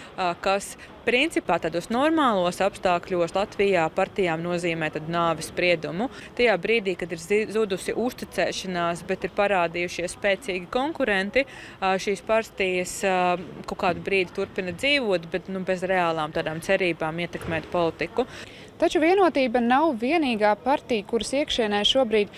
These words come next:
Speaker 2: noris plašas, eh, diskusijas par to, kam un kādā virzienā turpināt attīstīt politisko spēku.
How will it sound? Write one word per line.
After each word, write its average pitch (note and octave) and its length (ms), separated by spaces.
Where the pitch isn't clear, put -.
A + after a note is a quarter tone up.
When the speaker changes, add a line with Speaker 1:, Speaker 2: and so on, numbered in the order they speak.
Speaker 2:
noris B3+ 480
plašas, B3+ 640
eh, A#3 80
diskusijas A#3+ 720
par G#3 160
to, A#3 140
kam D4+ 220
un C4+ 140
kādā A#3+ 260
virzienā A3+ 640
turpināt G#3+ 640
attīstīt G3+ 640
politisko F#3 560
spēku. F3+ 480